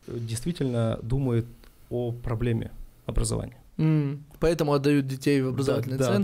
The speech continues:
Speaker 2: центры
Speaker 1: да.
Speaker 2: и
Speaker 1: То есть
Speaker 2: так
Speaker 1: вот эта
Speaker 2: далее.
Speaker 1: вот вся вот система, да, вот, то есть львиная п-, доля об этом вообще не заморачивается, конечно, но вот сейчас, там, условно, за последние, там, ну, лет десять, наверно,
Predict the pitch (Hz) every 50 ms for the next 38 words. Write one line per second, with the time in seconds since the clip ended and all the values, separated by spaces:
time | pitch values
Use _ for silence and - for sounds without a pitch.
0 | 117 117 - 120 120 117 - - - - - 127 123 110 - 113 135 131 139 127
1 | 123 123 120 120 - - 143 131 120 117 117 113 - - 117 120 - 233 262 247
2 | 190 131 127 143 131 113 - - 90 117 - 139 120 120 - - - - - -
3 | - - - - - _ - 127 131 139 180 190 170 147 131 117 113 110 - -
4 | - - - 156 123 117 143 147 127 113 113 113 110 - - 113 113 127 117 123
5 | 120 113 117 110 - - 214 190 156 143 123 120 117 113 - - 104 92 - -
6 | - - - - - - - 127 120 113 120 - 117 120 120 123 123 123 117 120
7 | - 117 - - 185 196 - - 123 117 117 120 120 117 110 110 113 - 120 117
8 | - 127 117 120 120 120 - - - 113 117 117 120 117 120 117 113 110 127 139
9 | 127 - 127 - - 139 127 - - 139 -